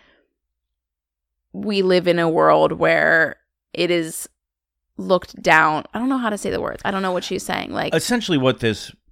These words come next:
Speaker 2: TikTok is saying is that there's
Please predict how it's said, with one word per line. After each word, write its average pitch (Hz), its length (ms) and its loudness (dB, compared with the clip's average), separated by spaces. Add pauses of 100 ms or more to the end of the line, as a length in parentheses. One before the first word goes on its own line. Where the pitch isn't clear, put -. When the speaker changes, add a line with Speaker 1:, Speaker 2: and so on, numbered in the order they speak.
Speaker 2:
TikTok 98 680 -4
is 98 120 -8
saying 80 540 -6 (140)
is 104 220 -6
that 95 360 -2 (560)
there's 123 400 0